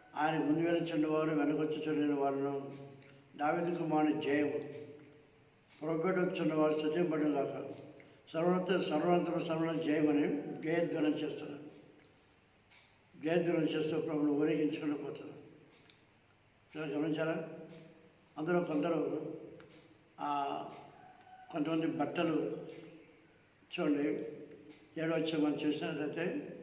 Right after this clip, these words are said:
ఏడో వచనం మనం గమ-, గమనించి, "ఆ గాడిద దాని పిల్లతో తీసుకుని వచ్చి వాటి మీద తమ బట్టలు వేయగా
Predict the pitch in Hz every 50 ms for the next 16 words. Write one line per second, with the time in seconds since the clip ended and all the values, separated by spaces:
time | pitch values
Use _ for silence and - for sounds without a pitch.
0 | - - - - - - - - - - - _ _ _ _ _ _ _ _ _
1 | _ - - - - - - - - - 156 147 147 147 147 143 139 147 151 143
2 | 143 143 139 135 143 143 139 131 143 143 143 143 - 151 139 139 139 135 131 135
3 | 143 143 147 143 143 147 139 143 143 143 143 139 - 143 143 143 143 151 151 147
4 | 143 147 151 147 - 147 151 151 151 147 139 143 - 147 156 180 175 156 - -
5 | - - - - - - - - - 151 151 151 156 156 151 - 160 - - -
6 | 151 - - 180 170 165 165 160 160 160 143 143 143 143 - - - - -